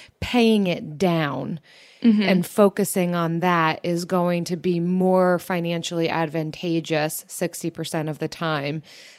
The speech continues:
Speaker 1: than investing in, you know, your, your typical stock market type investing. Are they saying o-, only if you pay it down in a certain amount of time? Did you get a sense for that? I, I didn't necessarily see that in here, but
Speaker 2: I really think they're just looking year to year.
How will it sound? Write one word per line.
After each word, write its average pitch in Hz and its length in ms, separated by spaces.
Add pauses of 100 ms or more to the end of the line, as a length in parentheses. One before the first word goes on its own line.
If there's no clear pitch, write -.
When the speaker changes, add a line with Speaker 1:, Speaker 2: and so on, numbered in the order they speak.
Speaker 1:
than 175 440
investing 165 680
in, 151 560
you 156 140
know, 147 100
your, 151 380
your 151 160 (100)
typical 165 840
stock - 400
market 151 400
type 151 260
investing. 147 840 (640)
Are 185 80
they 185 140
saying 196 580
o-, 202 260
only 202 440
if 208 280
you 233 120
pay 220 240
it 214 100
down 214 260
in 208 60
a 214 60
certain 220 260
amount 196 220
of 185 60
time? 196 420
Did 196 120
you 214 80
get 202 140
a 190 60
sense 185 440
for 226 200
that? 226 360
I, 196 200 (120)
I 196 40
didn't 190 220
necessarily 170 380
see 170 340
that 156 180
in 156 180
here, 156 260
but 151 300
Speaker 2:
I 262 80
really 320 460
think 311 280
they're 269 140
just 240 280
looking 220 500
year 190 360
to 185 220
year. 170 540